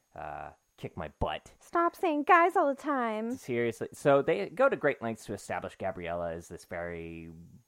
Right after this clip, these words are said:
Speaker 1: uh, feminist? Uh,
Speaker 2: But, like, not
Speaker 1: straw
Speaker 2: in the way that
Speaker 1: feminist?
Speaker 2: I would,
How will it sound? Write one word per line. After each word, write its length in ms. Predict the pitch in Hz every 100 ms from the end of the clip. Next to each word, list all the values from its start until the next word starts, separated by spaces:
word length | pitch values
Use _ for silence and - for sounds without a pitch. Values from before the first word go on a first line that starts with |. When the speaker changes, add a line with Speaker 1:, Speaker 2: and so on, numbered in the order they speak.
| _ _ _ _ _ _ _
Speaker 1:
uh, 40 | 101 98 120 101 90 57 - _ _ _ _ _ _
feminist? 1200 | - 131 269 440 466 508 571 587 571 - - - - - -
Uh, 220 | - 127 120
Speaker 2:
But, 200 | 262 220
like, 220 | 262 -
not 260 | 247 220 220
Speaker 1:
straw 160 | 139
Speaker 2:
in 100 | 220
the 80 | 214
way 240 | 208 196 185
that 160 | 190
Speaker 1:
feminist? 20 | 185
Speaker 2:
I 140 | 185
would, 260 | 202 196